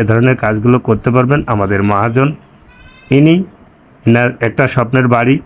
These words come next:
তিনি নিজ থেকে, নিজ দায়িত্ব, নিজ প্ল্যানে কাজগুলো করাচ্ছে এবং আমরা কাজগুলো করছি। আপনারা চাইলে এ ধরনের কাজগুলো করতে পারবেন। এটা আমার এক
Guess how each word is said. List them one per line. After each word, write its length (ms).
তিনি 220
নিজ 160
থেকে, 200
নিজ 160
দায়িত্ব, 420
নিজ 260
প্ল্যানে 340
কাজগুলো 460
করাচ্ছে 440
এবং 200
আমরা 240
কাজগুলো 440
করছি। 320
আপনারা 240
চাইলে 340
এ 20
ধরনের 380
কাজগুলো 340
করতে 300
পারবেন। 300
এটা 240
আমার 240
এক 140